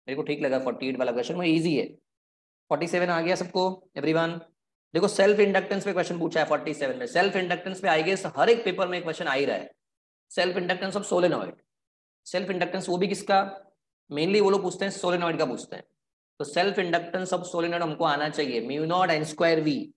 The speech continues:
या तो ऐसा by heart कर लो, है ना, या तो उसको area length के टर्म से by heart कर लो, आपकी मर्जी। तो mu naught n square V में मगर ये number of turns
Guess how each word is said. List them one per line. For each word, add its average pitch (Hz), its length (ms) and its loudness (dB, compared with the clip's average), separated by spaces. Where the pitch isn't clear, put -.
या 143 120 4
तो 156 140 2
ऐसा 156 240 4
by 151 120 6
heart 160 240 2
कर 175 120 -2
लो, 180 120 -4
है 135 80 -4
ना, 160 100 0
या 139 100 4
तो 165 140 4
उसको 170 240 0
area 160 360 2
length 165 200 2
के 185 100 -6
टर्म 165 120 -2
से 175 120 -6
by 147 120 4
heart 131 180 0
कर 120 80 -4
लो, 120 80 -2
आपकी 120 200 -2
मर्जी। 98 320 -8
तो 139 40 -6
mu 139 180 0
naught 165 200 2
n 160 120 -2
square 175 240 2
V 175 80 4
में 180 60 4
मगर 175 200 0
ये 185 360 -2
number 160 300 2
of 175 140 -2
turns 190 260 0